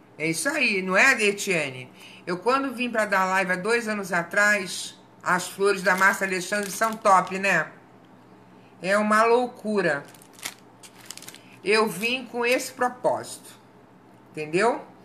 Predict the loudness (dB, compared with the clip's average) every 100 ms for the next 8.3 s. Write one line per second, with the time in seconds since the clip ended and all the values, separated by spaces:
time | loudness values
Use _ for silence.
0 | -20 -20 -20 -16 -8 -6 -4 0 4 4
1 | 4 4 4 4 -2 -2 0 0 -2 -16
2 | -20 -20 -20 -20 -20 -20 -6 2 4 4
3 | 4 4 4 4 4 4 4 4 4 2
4 | 2 2 4 6 8 8 6 4 2 2
5 | 2 4 6 8 6 2 -2 -18 -18 -18
6 | -20 -20 -20 -20 -20 -20 -20 -8 2 4
7 | 4 2 2 4 4 2 2 2 2 2
8 | -2 -6